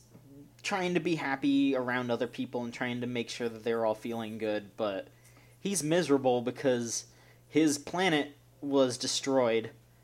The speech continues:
and he doesn't wanna see that happen to Earth. Um, but he cares a lot for Hajime. Like, he talks a lot about how Hajime is, like, this shining star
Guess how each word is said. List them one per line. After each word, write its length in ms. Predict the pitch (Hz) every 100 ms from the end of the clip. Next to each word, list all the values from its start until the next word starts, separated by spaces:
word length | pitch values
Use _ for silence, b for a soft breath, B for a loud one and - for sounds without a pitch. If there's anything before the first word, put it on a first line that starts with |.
| _ _ - - -
and 480 | 135 123 123 123 120
he 320 | 139 135 131
doesn't 360 | 123 139 139
wanna 220 | 135 127 120
see 240 | - 131
that 280 | 120 117 123
happen 480 | 120 - 107 110 107
to 580 | - 113 107 104 101 - 117
Earth. 340 | 107 - - - - - - _ - - - - _ - -
Um, 320 | 101 98 95 - _ -
but 320 | 120 110 - - - - -
he 320 | - - 143 135
cares 380 | - 143 147
a 60 | 143
lot 340 | 131 131 123
for 160 | - 120
Hajime. 640 | 117 135 156 156 156 160
Like, 180 | 120 117
he 320 | 131 123 123 - _ _
talks 400 | - 123 - -
a 80 | 120
lot 260 | 120 117 117
about 280 | 123 117
how 120 | 135 117
Hajime 640 | 117 117 127 120 117 113
is, 320 | 117 107 107
like, 260 | 113 107 120
this 240 | 110 -
shining 440 | - 127 120 120
star 580 | 117 - 117 120 127 131